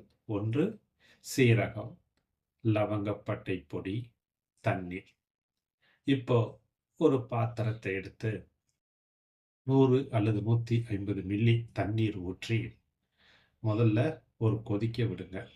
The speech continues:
கொதித்ததுக்கு பின்பு சீரகத்தையும் லவங்கப்பட்டை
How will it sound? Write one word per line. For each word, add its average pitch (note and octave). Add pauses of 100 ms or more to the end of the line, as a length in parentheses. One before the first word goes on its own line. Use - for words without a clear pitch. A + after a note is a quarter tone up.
(840)
கொதித்ததுக்கு B2+ (100)
பின்பு F#2+ (680)
சீரகத்தையும் G2+ (680)
லவங்கப்பட்டை A#2